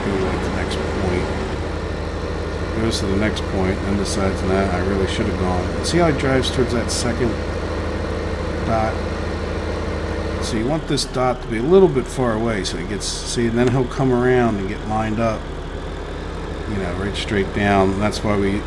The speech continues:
use the, yeah, pretty nice.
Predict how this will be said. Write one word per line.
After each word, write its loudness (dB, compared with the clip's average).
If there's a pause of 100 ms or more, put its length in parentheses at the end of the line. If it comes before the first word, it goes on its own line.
use 0
the, -2 (2250)
yeah, -2 (200)
pretty 0
nice. -4